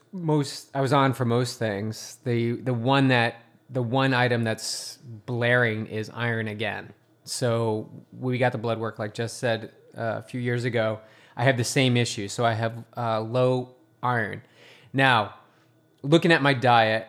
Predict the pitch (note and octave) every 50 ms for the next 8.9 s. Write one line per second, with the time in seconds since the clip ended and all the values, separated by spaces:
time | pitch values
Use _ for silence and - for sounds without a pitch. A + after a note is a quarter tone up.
0 | - - B2+ A#2+ A#2 A#2 A#2+ A#2 A2+ G#2 G#2 - - C#3 C3 B2 C3+ C#3+ B2+ B2+
1 | B2 B2 B2 A#2 B2+ B2 A#2+ A#2 A2+ A2+ A2 A2 - - - A#2+ A#2 A2+ A2+ A2+
2 | A2 A2 - - _ _ _ _ _ _ _ _ _ _ _ _ _ - - _
3 | _ - - - - D3 E3 D#3+ D#3 D3+ C#3 - - - D3 C3+ B2+ A#2+ A#2 A#2+
4 | B2 A#2 A2 B2 B2 A#2+ A#2+ A#2 A#2 A#2+ A#2+ A#2 A2+ A2 A2 A2+ A2+ G#2+ A#2+ -
5 | - A#2+ A#2+ A#2 A#2 A2+ A2+ A2+ A2 A2 G#2+ G#2+ G#2+ A2 A2 G#2 G2 F#2+ G#2 -
6 | - _ _ _ _ - - C3+ C3 A#2+ - - C3+ A#2+ A#2 A2+ A2 - - -
7 | D3+ D3 C3+ C3+ C#3+ A#2+ C3+ B2+ B2 B2 B2 A#2+ B2+ A2+ A#2 A#2+ A#2 A#2 A#2 A#2+
8 | A#2 A#2 A2+ G2+ - A#2 A#2 A2+ G#2+ - - A#2 A2 A2 A2 G#2+ A2 A2